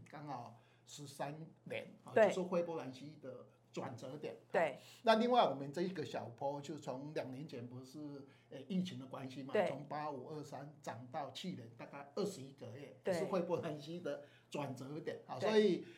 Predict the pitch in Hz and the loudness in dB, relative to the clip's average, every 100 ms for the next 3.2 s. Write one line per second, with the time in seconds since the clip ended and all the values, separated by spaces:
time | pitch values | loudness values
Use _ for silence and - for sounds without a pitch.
0 | - 151 147 143 139 - 208 190 175 - | -6 -2 0 0 0 8 10 10 8 2
1 | - - 202 220 170 135 123 - - - | -14 2 2 4 4 4 0 -6 -16 0
2 | 190 208 180 139 127 131 123 113 131 147 | 4 4 4 -2 -4 -8 -10 -12 -10 -4
3 | 147 - | -4 -6